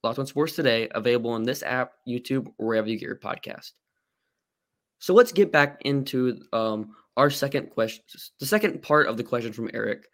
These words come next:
and we'll also talk about, um, some freshmen later on. So this question is like, okay, how many players until you feel like you have a good grasp on a player's ability?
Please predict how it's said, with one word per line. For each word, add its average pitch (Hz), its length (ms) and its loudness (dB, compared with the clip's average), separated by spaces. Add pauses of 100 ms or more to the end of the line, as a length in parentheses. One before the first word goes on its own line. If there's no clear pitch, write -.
(640)
and 120 480 -4 (180)
we'll 139 180 -2
also 135 320 0
talk 113 280 -6
about, 107 400 -4
um, 104 420 -10 (380)
some 135 180 -4
freshmen 135 420 2
later 107 280 -2
on. - 200 -10 (1700)
So 170 680 4 (240)
this 180 320 -2
question 139 760 0
is 110 400 -2
like, 117 160 -6
okay, 110 220 -6 (640)
how 165 180 4
many 226 180 4
players 143 480 4
until 135 220 -2
you 135 140 -2
feel 127 260 -2
like 131 220 -2
you 131 80 -6
have 123 220 -6
a - 140 -4 (220)
good 127 280 -2
grasp 113 600 -4
on 117 80 -4
a 110 60 -4
player's 110 340 -2
ability? 101 560 -8